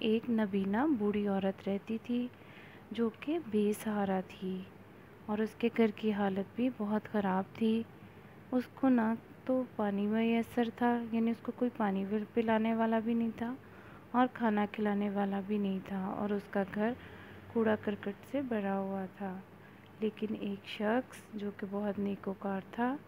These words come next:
उस बेबस बुढ़िया के घर आता, उसका घर साफ़ करता और उसको खाना खिलाता और उसके घड़े में पानी भरता।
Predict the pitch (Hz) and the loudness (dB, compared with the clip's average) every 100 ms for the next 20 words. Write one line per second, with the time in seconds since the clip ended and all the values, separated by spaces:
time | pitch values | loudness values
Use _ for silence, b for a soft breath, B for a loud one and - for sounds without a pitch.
0 | B B B B B 247 247 - 208 226 | B B B B B -2 -2 -2 0 2
1 | 220 226 269 - - 214 202 196 202 240 | 4 4 2 0 -4 0 2 2 2 0
2 | 262 226 202 196 190 - 208 220 - B | 2 2 2 2 0 -2 0 0 -4 B
3 | B B B - 226 247 233 240 226 - | B B B -8 0 2 6 6 4 4
4 | 214 214 - 214 196 - 202 214 262 - | 6 6 2 -4 -4 -2 -2 0 -4 -10
5 | - - - - 208 202 196 214 285 - | -20 -20 -12 -2 0 2 2 2 0 -4
6 | - - - 220 - 214 247 - - - | -18 -12 -8 -8 -6 -4 -2 -4 -10 0
7 | 226 196 202 - 226 233 226 - 247 277 | 2 4 0 -2 -2 0 0 0 0 0
8 | 240 220 214 247 220 202 202 202 285 403 | 0 0 0 -4 0 0 0 0 -2 -4
9 | - 220 196 202 196 190 - 190 | -4 -2 0 -2 -2 -6 -4 -6